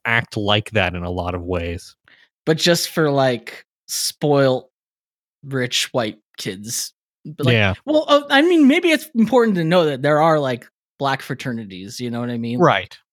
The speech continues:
Speaker 2: That, that's, like, a big part of, like, historically black, uh, colleges,
Speaker 1: Yeah, it,
Speaker 2: universities,
Speaker 1: it,
Speaker 2: like
Speaker 1: it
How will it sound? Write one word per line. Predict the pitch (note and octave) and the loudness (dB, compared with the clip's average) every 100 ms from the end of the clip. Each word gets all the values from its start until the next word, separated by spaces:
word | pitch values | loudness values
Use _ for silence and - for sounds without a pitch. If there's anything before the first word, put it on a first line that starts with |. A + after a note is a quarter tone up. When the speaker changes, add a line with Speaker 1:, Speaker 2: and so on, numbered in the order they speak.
| _ _ D3+ | _ _ 0
Speaker 2:
That, | D#3 C#3 - - | 2 2 -2 -4
that's, | D#3+ E3+ | -2 2
like, | E3 D3+ | 0 0
a | C#3+ | -2
big | A#2+ D3 C#3 | 0 -2 0
part | C#3 C#3+ C3+ | 0 2 2
of, | B2 B2 | -2 -4
like, | B2 A#2+ - | -2 -2 -2
historically | B2+ - B2+ A#2+ - A#2 A2+ _ _ | -4 0 0 0 -2 -6 -6 _ _
black, | D#3 C3 A#2+ A#2 - - - _ _ _ _ _ - | -10 -4 -2 -2 -6 -14 -14 _ _ _ _ _ -12
uh, | C3+ G#2+ G2+ D#2+ G2+ - _ _ | -8 -6 -6 -8 -10 -12 _ _
colleges, | - A#2+ A2+ A2 A2 | -2 -2 -2 -4 0
Speaker 1:
Yeah, | D3 D3 C3+ | 4 6 4
it, | A#2 | 2
Speaker 2:
universities, | C#3 D#3+ C3 C3 | -2 -2 0 2
Speaker 1:
it, | |
Speaker 2:
like | C3 A#2+ | 2 0
Speaker 1:
it | - | -4